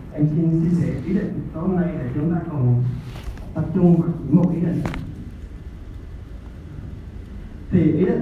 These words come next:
tối hôm nay đại diện cho cái cụm từ Manakel. Manakel là một cụm từ, từ tiếng Do Thái cổ. Ý định tối hôm nay chúng ta sẽ đi vào đó là giúp kiến tạo cuộc sống tốt đẹp. Thì với anh chị nào,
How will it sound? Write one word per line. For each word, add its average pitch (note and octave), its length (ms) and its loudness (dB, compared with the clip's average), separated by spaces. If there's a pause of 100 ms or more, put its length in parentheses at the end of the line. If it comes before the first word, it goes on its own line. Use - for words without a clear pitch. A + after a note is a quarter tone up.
tối G3 140 2
hôm G3+ 100 0
nay F3 300 0 (680)
đại D3 240 -2
diện D3 500 4
cho E3 140 -2
cái F#3 140 -2 (220)
cụm D3 140 0 (120)
từ C#3 260 0
Manakel. E3 600 2 (640)
Manakel F3+ 400 2
là D3+ 80 0
một C#3+ 200 0
cụm C3 100 -2 (120)
từ, C3 360 -2
từ B2+ 260 -4
tiếng D3 260 2
Do - 60 -4 (120)
Thái F#3 100 -2 (100)
cổ. B2 300 -4 (420)
Ý D#3 80 -4
định - 200 -4
tối E3 120 0
hôm F#3+ 80 2
nay F3 180 -2
chúng E3 140 -2
ta E3+ 80 -6 (140)
sẽ C#3+ 180 -4
đi D#3 180 0
vào C3+ 380 -4
đó C3+ 100 -4
là F3 240 -4 (160)
giúp F3+ 120 0 (220)
kiến E3 260 -2
tạo D3+ 180 -6 (340)
cuộc C3+ 160 -6
sống D#3 200 -2
tốt G#3 160 -4
đẹp. C#3 180 -4 (480)
Thì D3+ 140 0
với D#3+ 120 0
anh G#3+ 180 -2
chị E3+ 200 0
nào, C3+ 300 -4